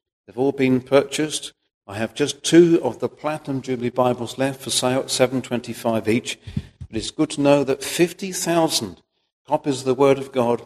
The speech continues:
have gone out primarily to children in schools. Think of it, tens of thousands of children now have the Word of God in their possession.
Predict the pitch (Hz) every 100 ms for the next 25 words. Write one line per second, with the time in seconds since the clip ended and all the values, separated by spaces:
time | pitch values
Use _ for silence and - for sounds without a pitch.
0 | - 107 98 143 143 139 139 - - 123
1 | 120 147 196 202 113 - 143 127 113 110
2 | - - 127 170 190 - - 208 165 226
3 | - - 151 180 196 190 190 - 131 123
4 | 117 156 120 - - 139 143 135 131 151
5 | 123 113 113 117 143 147 - 135 139 131
6 | 110 104 - 101 143 165 - 175